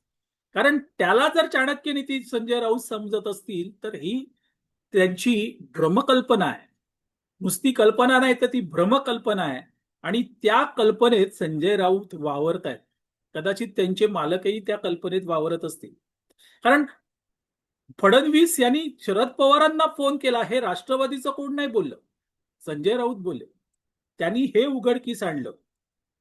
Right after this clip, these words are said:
एका अर्थी त्यांनी देवेंद्र फडणवीस आणि भाजपचं काम सोपं केलं. आता उद्या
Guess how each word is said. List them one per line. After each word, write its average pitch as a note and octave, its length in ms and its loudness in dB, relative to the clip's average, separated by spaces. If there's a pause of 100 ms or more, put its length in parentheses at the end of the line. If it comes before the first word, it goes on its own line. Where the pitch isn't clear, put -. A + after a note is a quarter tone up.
(280)
एका G3+ 320 4
अर्थी C4 420 4
त्यांनी A#3 680 0 (1300)
देवेंद्र B3+ 540 4
फडणवीस B3 500 0
आणि G#3+ 180 -4
भाजपचं A#3+ 720 -4
काम A#3 320 -2
सोपं F3+ 440 -6
केलं. B2+ 220 -8 (600)
आता G3+ 380 0
उद्या A#3+ 420 2